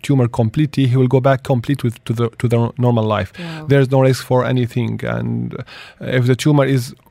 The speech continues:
Speaker 1: surely compl-, uh, removed completely, like in our case, so he'll come back to normal co-, hu-, hundred percent. You cannot imagine the, the pleasure of, of, uh,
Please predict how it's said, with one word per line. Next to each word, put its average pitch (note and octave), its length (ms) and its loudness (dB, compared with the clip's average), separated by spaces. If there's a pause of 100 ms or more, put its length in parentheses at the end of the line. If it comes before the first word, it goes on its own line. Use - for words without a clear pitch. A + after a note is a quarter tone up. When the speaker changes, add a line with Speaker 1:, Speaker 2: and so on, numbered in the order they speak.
(140)
Speaker 1:
surely C3 460 2
compl-, A#2+ 380 -4
uh, A#2 260 -2
removed B2+ 340 2
completely, B2+ 520 0
like A#2+ 340 2
in A#2 100 -8
our A#2+ 240 0
case, B2 540 -4
so A#2 280 -4
he'll A#2+ 140 0
come A#2 200 -2
back A2+ 260 -4
to - 80 -8
normal A2 400 -2
co-, - 160 -14
hu-, A2+ 240 -6
hundred A#2 300 -4
percent. - 320 -6
You C3 60 -2
cannot D3 300 2 (320)
imagine C#3+ 520 2
the, B2 200 0
the A#2+ 160 -2
pleasure C3 440 2
of, A#2+ 240 -4
of, - 340 -8
uh, A2+ 160 -4